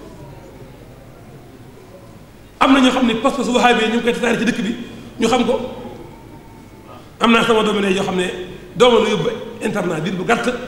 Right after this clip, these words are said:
ñu tàmbali ko soppi ba da ko fay jële. Lu tee ñu wax ci loolu? Lu tee ñu wax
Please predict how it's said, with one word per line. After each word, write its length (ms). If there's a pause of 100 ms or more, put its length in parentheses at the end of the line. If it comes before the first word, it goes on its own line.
(260)
ñu 60
tàmbali 300
ko 280
soppi 240 (420)
ba 80
da 60
ko 80
fay 160
jële. 160 (480)
Lu 80
tee 160
ñu 100
wax 120
ci 60
loolu? 180 (1400)
Lu 80
tee 180
ñu 80
wax 120